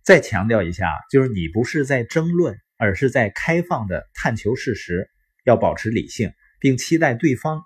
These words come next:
也保持理性。如果你冷静平等地对待对方、尊重对方，效果呢，就会好得多。通过练习呢，我们就会越来越擅长这么做。因为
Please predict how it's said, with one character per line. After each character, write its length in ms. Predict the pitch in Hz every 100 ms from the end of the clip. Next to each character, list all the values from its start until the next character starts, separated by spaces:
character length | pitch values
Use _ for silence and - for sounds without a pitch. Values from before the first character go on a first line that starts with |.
| -
也 160 | 107
保 200 | 170 85
持 160 | - 87
理 140 | 82
性。 200 | - 87 71 _ _ _ _ _ _ -
如 200 | 143 185
果 140 | 185
你 180 | 170 165
冷 260 | 165 92 85
静 280 | - 104 87
平 260 | - 104
等 180 | 117 80
地 120 | 87
对 160 | 90 98
待 160 | 92
对 160 | 87 87
方、 260 | - 90 92
尊 220 | - 139 147
重 180 | 135
对 180 | 92 82
方， 160 | 78 78 - _ _
效 300 | - 143 104
果 180 | 85 76
呢， 120 | 87
就 120 | 101
会 140 | 92 107
好 180 | -
得 140 | 82 95
多。 320 | - 117 - _ _ _ _ _ _ _ -
通 180 | - 175
过 140 | 170
练 240 | 175 156
习 260 | 113 - 87
呢， 220 | 120 104
我 120 | 80
们 120 | 82 104
就 100 | 117
会 320 | 123 113 - _ _
越 200 | - 185
来 180 | 110 90
越 180 | 127 120
擅 340 | - - 131
长 180 | 98 - 87
这 80 | 82
么 100 | 76
做。 180 | 85 - _ _ _ _ _ _ _ -
因 180 | 190 190
为 320 | 143 165